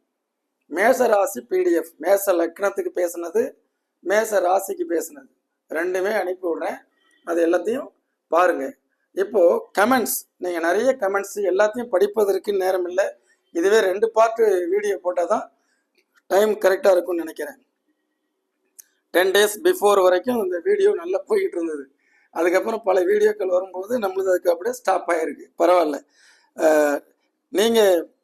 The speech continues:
சந்துரு, நீங்க சொல்றத சரியா தான், சரிதான் ஐயாங்கிறாரு. லக்ஷ்மி ராஜசேகர், சூப்பர் சார், அடுத்தது வெரி நைஸ் பாலுகாந்த்.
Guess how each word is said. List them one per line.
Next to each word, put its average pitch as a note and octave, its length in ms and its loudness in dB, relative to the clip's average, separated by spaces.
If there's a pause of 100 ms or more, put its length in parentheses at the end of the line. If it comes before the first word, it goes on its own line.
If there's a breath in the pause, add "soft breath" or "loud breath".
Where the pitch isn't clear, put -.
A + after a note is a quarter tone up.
(380)
சந்துரு, A3 360 2 (480)
நீங்க A3 180 4 (140)
சொல்றத A3+ 380 4 (1000)
சரியா G#3+ 280 4 (180)
தான், F3+ 180 0
சரிதான் G3+ 400 4
ஐயாங்கிறாரு. E3+ 500 -2 (580)
லக்ஷ்மி A#3 420 2
ராஜசேகர், F3+ 640 2 (400)
சூப்பர் A3 400 2
சார், E3+ 240 0 (400)
அடுத்தது F#3+ 340 2 (120)
வெரி A3 140 4 (100)
நைஸ் F3 260 -2 (380)
பாலுகாந்த். E3 540 0